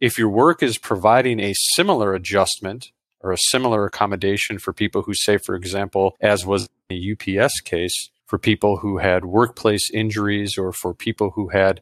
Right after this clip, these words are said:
disabilities, if you need a, an accommodation as they were receiving, then you should be entitled to it. So if there are complications with one's pregnancy, or if there are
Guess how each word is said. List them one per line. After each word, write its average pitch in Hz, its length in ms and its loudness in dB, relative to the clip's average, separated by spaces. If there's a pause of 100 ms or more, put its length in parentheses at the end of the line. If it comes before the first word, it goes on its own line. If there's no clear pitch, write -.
(140)
disabilities, 107 1040 0 (240)
if - 180 -8
you 113 80 -2
need 110 240 0
a, 98 300 0
an 98 160 -8
accommodation 110 960 0 (200)
as 117 140 2 (360)
they 110 280 4
were 196 180 4
receiving, 104 580 -4
then 107 320 -2
you 151 460 -10 (120)
should 131 300 0
be 127 140 0
entitled 139 480 0
to - 160 -10
it. 98 140 -8 (220)
So 120 260 4
if 120 120 0
there 151 260 4
are 156 60 0
complications 156 880 0
with 120 180 -6
one's 113 220 -4
pregnancy, 117 640 -4
or 92 220 -8
if - 160 -14
there 104 280 0
are 104 340 2